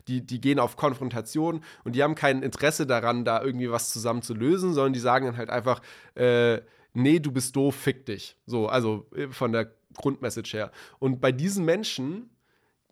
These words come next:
kriege ich es dann einfach nicht hin, überhaupt den Konflikt anzusprechen, weil ich mir denke, okay, es ist eh sinnlos. Aber das ist natürlich nicht die richtige Herangehensweise, weil dann brodelt das unterschwellig weiter, wie ich eben schon meinte. Und dann ist es, äh, ganz doof.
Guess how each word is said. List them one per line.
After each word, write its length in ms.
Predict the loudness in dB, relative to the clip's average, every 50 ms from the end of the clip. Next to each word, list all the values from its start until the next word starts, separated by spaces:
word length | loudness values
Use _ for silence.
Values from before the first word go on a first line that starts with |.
| _ _ _ _ _ _ _ -2
kriege 220 | 0 0 0 0
ich 160 | -2 -2 0 0
es 100 | 0 2
dann 140 | 0 2
einfach 240 | 2 2 0 2 2
nicht 180 | 2 2 2 2
hin, 240 | 2 2 2 0 0
überhaupt 480 | 0 0 0 2 2 0 0 0 -2
den 80 | -4 -4
Konflikt 400 | -2 -4 -6 -4 -6 -8 -6 -4
anzusprechen, 640 | -4 -4 -4 -6 -8 -8 -4 -4 -2 -2 0 0
weil 120 | 2 2 2
ich 60 | 2
mir 100 | 2 2
denke, 200 | 2 0 0 -2
okay, 180 | -4 -2 0 0
es 80 | 0 0
ist 180 | -2 -2 0
eh 120 | 0 0 0
sinnlos. 420 | 0 0 0 0 0 0 -2 0
Aber 160 | 0 2 2
das 120 | 2 2 2
ist 80 | 2
natürlich 280 | 2 2 2 0 0 0
nicht 180 | 0 0 0 0
die 60 | -2
richtige 260 | -2 -2 -2 0 2
Herangehensweise, 800 | 2 2 2 0 0 -2 -4 -4 -4 -2 0 0 0 0 0 0
weil 100 | 0 2
dann 220 | 2 2 2 0
brodelt 380 | 0 0 2 2 2 2 0 -2
das 160 | -4 -2 -2
unterschwellig 1200 | -4 -4 0 2 4 4 6 6 6 4 4 2 2 0 -2 -6 -6 -4 -2 0 0 0 0 2 2
weiter, 320 | 2 2 4 2 2 0
wie 100 | 0 -4
ich 120 | -6 -4
eben 180 | -4 -4 -4 -4
schon 160 | -4 -4 -4
meinte. 340 | -2 -4 -4 -4 -6 -10 -12 -14 -18 -20 -20 -10 -6
Und 120 | 0 2
dann 120 | 4 4 6
ist 260 | 4 4 2 0 -2
es, 80 | 0 0
äh, 100 | 0 2
ganz 260 | 4 2 2 2 -2
doof. 340 | -6 -8 -8 -8 -12 -16